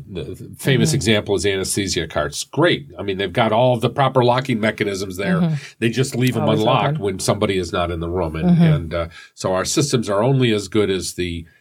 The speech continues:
Speaker 1: as how, how well you actually, uh, follow your
Speaker 2: Follow it.
Speaker 1: policies and, and the requirements there. So,
Speaker 2: Mm-hmm.
Speaker 1: uh, it, it's good to look at these things, but I think uh, a-, as much as these become
Speaker 2: Yeah.
Speaker 1: issues, like these rolling carts are an issue,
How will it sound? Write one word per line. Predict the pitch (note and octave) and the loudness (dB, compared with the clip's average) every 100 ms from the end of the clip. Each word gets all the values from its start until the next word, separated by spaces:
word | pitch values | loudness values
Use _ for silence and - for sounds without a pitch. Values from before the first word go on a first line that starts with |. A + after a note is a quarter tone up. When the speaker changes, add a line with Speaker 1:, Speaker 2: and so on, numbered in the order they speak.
| _ - | _ -8
Speaker 1:
as | F2 E2 | -6 -2
how, | F#2 F2+ F2 - | 2 4 2 0
how | F#2 | 2
well | F#2 G2 | 2 2
you | F#2 F#2 | 0 0
actually, | F2 E2+ F#2+ F2 E2+ E2 C#2+ | -2 -2 -4 -2 -4 -6 -8
uh, | F2+ E2 - | -8 -8 -2
follow | A#2 A#2 | 2 2
your | G#2 F2+ | 2 -2
Speaker 2:
Follow | - | 0
it. | G2 | 0
Speaker 1:
policies | G2+ - F#2+ D#2+ | 0 -2 -4 -6
and, | E2 E2 | -6 -8
and | G2+ F2 | -8 -8
the | E2 | -8
requirements | E2+ F#2 F#2 E2 C#2+ - | -8 -4 -4 -4 -8 -8
there. | - - | -8 -6
So, | - F3 | 0 2
Speaker 2:
Mm-hmm. | E3 D3+ C#3+ - - | 2 2 -2 -12 -4
Speaker 1:
uh, | F#2 F2+ | -2 0
it, | B2 B2+ C#3+ | 0 0 0
it's | B2 | 2
good | G3 F#3+ | 0 2
to | D#3 | 2
look | G#3+ | 2
at | G3+ | 2
these | C#3+ F#3 | 2 0
things, | D#3 A2+ | 2 0
but | B2+ B2 | 2 2
I | |
think | C3 D3 - - _ - | 2 0 -4 -16 _ -2
uh, | A2+ G2+ - - | 0 0 -2 -8
a-, | C3+ - - | -6 -6 0
as | C3+ C3+ | 0 2
much | D3 D3 | 0 2
as | A#2+ G#2 | 0 2
these | C3+ C3+ - | 2 2 -2
become | - A#2 - B2 | -6 -2 2 2
Speaker 2:
Yeah. | |
Speaker 1:
issues, | C#3 A2 G2+ | 2 2 0
like | G#2 G2+ | 0 -2
these | G#2 A2 | -2 2
rolling | A2 G2+ F#2 | 4 2 0
carts | D3+ B2+ - | 2 2 2
are | G2 | 0
an | G#2 | 2
issue, | D3 D3 G#2+ F2+ | 2 2 2 2